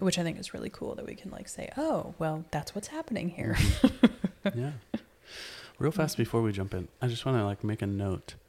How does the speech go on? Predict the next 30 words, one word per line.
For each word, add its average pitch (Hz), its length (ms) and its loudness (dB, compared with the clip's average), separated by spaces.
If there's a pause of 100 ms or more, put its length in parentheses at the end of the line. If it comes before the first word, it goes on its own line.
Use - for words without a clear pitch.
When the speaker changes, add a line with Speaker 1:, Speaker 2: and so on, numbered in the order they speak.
(240)
Speaker 2:
We're 104 100 2
gonna 107 120 6
jump 95 220 0
into 95 200 -2
the 87 80 0
mechanisms, 95 520 0
but, - 240 -6 (840)
um, 90 340 -4 (140)
of 101 140 -4
just, 117 220 0
like, 120 120 0
the 98 200 0
form 98 760 0 (880)
that - 160 -14
the 95 100 -4
conversation 95 640 -2
around 92 200 -4
embodiment 95 640 2 (460)
has 101 300 4
to - 120 -2
take. - 280 -4
Like, 95 180 -6
we're 107 280 6
already, 107 560 6
like, 92 200 -2
fighting 92 680 -2 (260)
implicitly 98 840 -2 (300)
so 101 280 0
many 95 280 2 (380)
binaries 101 760 2